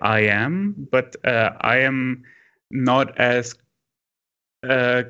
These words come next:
critical towards, uh, the, the, the measurements in terms of the, I think they, they were necessary. I don't like that you have, uh, uh, basic rights that were limited. They were never, like, completely, uh,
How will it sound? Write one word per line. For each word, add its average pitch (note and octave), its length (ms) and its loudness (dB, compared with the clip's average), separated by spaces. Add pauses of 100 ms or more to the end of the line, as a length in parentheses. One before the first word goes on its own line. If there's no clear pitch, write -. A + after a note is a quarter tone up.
(120)
critical D3+ 560 -2
towards, C3 680 0
uh, A#2+ 760 2
the, B2 220 0
the, A#2+ 100 0
the A#2+ 140 0
measurements A#2+ 800 0
in B2 200 0
terms B2+ 420 0
of A#2 240 -2
the, B2+ 120 0 (220)
I C3+ 40 0
think F3 260 -2
they, C#3+ 80 0 (200)
they C3 60 0
were A#2 200 0
necessary. F#3 800 -2 (300)
I A#2 100 2
don't A2+ 220 2
like A#2 360 0
that A#2 280 -2
you A#2 100 -8
have, A2 400 -4
uh, G#2+ 300 0 (340)
uh, G#2 60 -2
basic A#2+ 500 -2
rights C3 380 0
that A#2 200 -8
were G#2+ 140 -2
limited. D3+ 760 -2
They A#2+ 60 0
were A2 160 0
never, B2 240 2
like, A2+ 380 -2 (300)
completely, B2+ 720 0 (300)
uh, A2 240 0